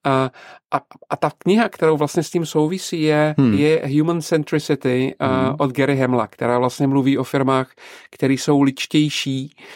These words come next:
Speaker 1: a, který se vrací jako k základům, kde lidi můžou zase jako kdyby víc inovovat, kde je víc, a, a, řekněme, nějaké jako autonomie, ale přitom se nestrácí.
Speaker 2: Mhm,
Speaker 1: A,
Speaker 2: mhm.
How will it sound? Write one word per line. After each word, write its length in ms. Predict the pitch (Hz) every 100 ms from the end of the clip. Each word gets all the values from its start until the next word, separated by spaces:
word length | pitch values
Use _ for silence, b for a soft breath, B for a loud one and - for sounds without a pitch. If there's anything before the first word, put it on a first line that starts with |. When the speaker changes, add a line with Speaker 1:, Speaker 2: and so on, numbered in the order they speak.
| B B B -
Speaker 1:
a, 320 | 131 131 127 -
který 240 | 147 139
se 160 | - 139
vrací 420 | 131 - 147 139
jako 240 | 131 151
k 60 | 131
základům, 600 | 127 123 - 143 139 139
kde 120 | 131
lidi 240 | 131 131 131
můžou 400 | 131 143 131 131
zase 240 | 131 147
jako 160 | 139 139
kdyby 160 | 139
víc 220 | 139 135 -
inovovat, 440 | 143 143 147 135
kde 200 | 127 -
je 140 | 131 131
víc, 260 | 131 131 -
a, 40 |
a, 1080 | 131 131 131 - - - - - 131 127 127 -
řekněme, 260 | 127 - 135
nějaké 160 | 135 143 - -
jako 140 | 139
autonomie, 640 | 139 147 - 165 151 143 143
ale 120 | 135
přitom 400 | - - 147 139
se 140 | 135 131
nestrácí. 760 | 131 - 135 135 - 131 139 B B
Speaker 2:
Mhm, 240 | 143 120 131
Speaker 1:
A, 40 |
Speaker 2:
mhm. 260 | 127 123